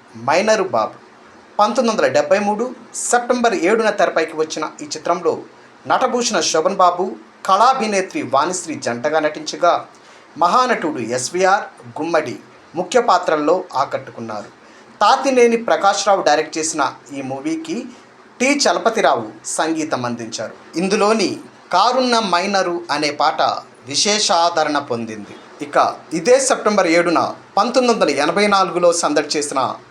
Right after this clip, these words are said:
శోభన్ బాబు మరో చిత్రం అభిమన్యుడు. లేడీ సూపర్ స్టార్ విజయశాంతి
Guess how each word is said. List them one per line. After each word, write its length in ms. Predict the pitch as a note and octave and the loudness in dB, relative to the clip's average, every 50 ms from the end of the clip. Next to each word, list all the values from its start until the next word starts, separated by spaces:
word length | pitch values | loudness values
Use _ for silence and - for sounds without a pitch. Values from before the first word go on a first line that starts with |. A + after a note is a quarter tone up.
| - - - - - - | -20 -20 -20 -10 -4 0
శోభన్ 340 | - G#3+ A3 A3 A#3 A3+ G3 G3 | 2 2 4 4 2 2 4 2
బాబు 180 | F#3 - D#3+ D3 A#2+ A#2 | 2 2 0 -2 0 0
మరో 180 | A#2+ C#3 E3 E3 - | 2 2 2 0 -2
చిత్రం 280 | - - F3 D#3+ B2+ - - - - - - - - - B2 | -4 -2 -2 -2 -2 -4 -10 -16 -20 -20 -20 -20 -8 -6 -4
అభిమన్యుడు. 560 | B2+ B2+ D#3+ F3 E3+ D3 B2+ A2 A2 G#2+ G#2+ - - - - - - - - - - - - - - C#3+ | -4 -4 -2 -2 -2 -2 -4 -6 -10 -10 -14 -16 -20 -20 -20 -20 -20 -20 -20 -20 -20 -20 -20 -14 -4 0
లేడీ 220 | F#3 A#3+ C#4 D4+ C#4+ - | 2 4 4 4 2 0
సూపర్ 240 | C#4 G#3+ A#3+ A3+ - | 0 2 0 0 2
స్టార్ 220 | - A3+ G#3 G#3 D#3+ | 4 2 2 2 0
విజయశాంతి 560 | D#3+ F3+ A#3 A3+ - G#3+ G3+ G3+ G3 G#3+ G#3+ | -4 -2 0 2 2 0 0 0 -4 -4 -4